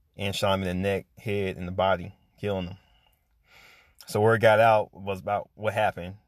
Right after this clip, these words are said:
and blacks knew that whites were coming. So blacks were hiding, and hiding in the houses, and white folks, they went and got their guns. When word got, word got to them, they went and got their guns, and they started, they headed towards, uh, Carswell Grove.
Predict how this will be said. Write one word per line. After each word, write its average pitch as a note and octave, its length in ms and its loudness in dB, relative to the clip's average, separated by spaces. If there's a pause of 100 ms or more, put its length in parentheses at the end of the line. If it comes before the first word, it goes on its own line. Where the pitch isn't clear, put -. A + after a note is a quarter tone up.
(480)
and G2 140 -14
blacks G2 300 0
knew F#2 480 -8 (100)
that - 160 -10
whites E2+ 220 -6
were - 80 -20
coming. - 320 -14
So - 160 -18
blacks F#2+ 260 -2
were G2 80 -14
hiding, F2 520 -12 (920)
and A1+ 840 -18
hiding F#2 280 2
in E2 80 -8
the - 80 -12
houses, F#2 600 -2
and D#2 440 -14
white F#2 200 -4
folks, - 680 -10 (140)
they F#2 160 -10
went F#2 200 -8
and G2 80 -6
got F#2+ 160 2
their F#2 120 -6
guns. A#2+ 720 0 (640)
When F#2+ 160 -8
word A2 200 2
got, G#2+ 200 2 (100)
word A2 320 -2
got A#2 200 0
to C3+ 100 -4
them, B2+ 120 -2
they A2+ 60 -2
went G#2+ 160 -4
and G#2+ 60 -6
got G2+ 140 -4
their G#2 100 -10
guns, A#2 340 -4
and A2 80 -8
they G#2 40 -6
started, G2+ 400 -2
they G#2+ 100 -6
headed A#2 320 -6
towards, A2 400 -4
uh, G2 240 -2
Carswell C3 440 -2
Grove. A2+ 540 -4